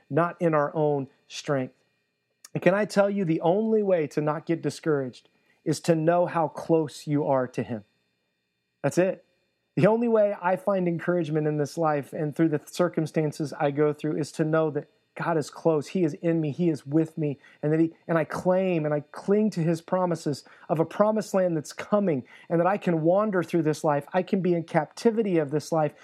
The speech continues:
because I know that I'm going to pass one day through the waters to get to heaven. And someday he's going to make a new promised land for us all.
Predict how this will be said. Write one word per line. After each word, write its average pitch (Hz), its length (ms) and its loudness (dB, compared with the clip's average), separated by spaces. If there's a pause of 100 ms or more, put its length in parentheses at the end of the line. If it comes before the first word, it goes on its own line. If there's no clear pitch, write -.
(200)
because 196 220 2
I 185 120 2
know 190 300 0
that 170 140 -2
I'm 202 180 0
going 180 300 0
to 160 140 -2
pass 180 720 -4
one 160 280 0
day 147 260 2 (260)
through 208 400 2
the 196 100 2
waters 175 540 0 (220)
to 185 80 4
get 170 240 2
to 139 80 2
heaven. 156 460 -2 (160)
And 170 160 2
someday 196 400 2
he's 185 200 -2
going 185 200 -2
to 175 100 0
make 165 180 0
a 147 80 0
new 165 360 2
promised 156 500 -2
land 127 340 -6 (320)
for 156 160 4
us 135 160 -2
all. 127 260 -4